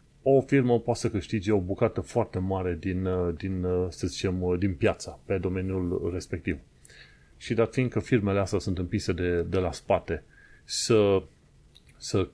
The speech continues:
crească, să aducă ceva nou, să facă ceva nou, întotdeauna vei vedea lupte din asta. Și e interesant de văzut cum apar firme gen Microsoft, uh, Amazon și ce le ține în picioare și, bineînțeles, ce le face să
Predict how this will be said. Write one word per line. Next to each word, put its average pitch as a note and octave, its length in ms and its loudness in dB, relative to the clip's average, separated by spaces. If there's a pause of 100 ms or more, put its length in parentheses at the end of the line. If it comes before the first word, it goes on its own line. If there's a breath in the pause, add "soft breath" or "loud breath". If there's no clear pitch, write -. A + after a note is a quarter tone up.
crească, - 460 0
să - 160 -4
aducă G#2 260 0
ceva F#2 300 -2
nou, F#2+ 140 0
să - 140 -12
facă F2+ 220 -4
ceva F2 280 -4
nou, A2 200 2
întotdeauna F#2 380 -2
vei D#2+ 140 -4
vedea D#2+ 280 -4
lupte E2+ 280 -6
din E2+ 240 -10
asta. - 240 -12
Și - 340 -12 (440 soft breath)
e A#2+ 100 6
interesant A#2 420 4
de A2+ 60 4
văzut G#2 280 2
cum A2+ 200 2
apar G2 280 2
firme F2+ 260 -2
gen E2 180 -4
Microsoft, F#2 640 -4
uh, E2+ 260 -2
Amazon G2 420 2
și - 160 -4
ce - 120 2
le G2 120 4
ține A#2 280 0
în E2+ 80 0
picioare F#2+ 420 -2
și, G2 160 -8
bineînțeles, G2+ 440 0
ce - 140 0
le G2 80 2
face A2+ 280 0
să G#2 320 0